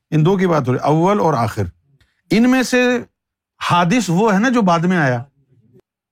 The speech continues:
اور اس کے مقابلے میں کم حادث وہ ہے جو پہلے آیا۔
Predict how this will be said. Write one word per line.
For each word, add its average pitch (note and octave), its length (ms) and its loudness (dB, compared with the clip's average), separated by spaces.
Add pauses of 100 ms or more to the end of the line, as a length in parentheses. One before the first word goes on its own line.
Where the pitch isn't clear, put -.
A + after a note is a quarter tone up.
(140)
اور D#3 120 -4
اس E3 220 -4
کے C4 120 -2
مقابلے A3 480 0
میں A#3 200 0
کم B3+ 200 0
حادث G#3 340 0
وہ G#3 140 0
ہے F#3 40 2
جو D#3+ 100 2
پہلے C3 280 -2
آیا۔ F3+ 200 -6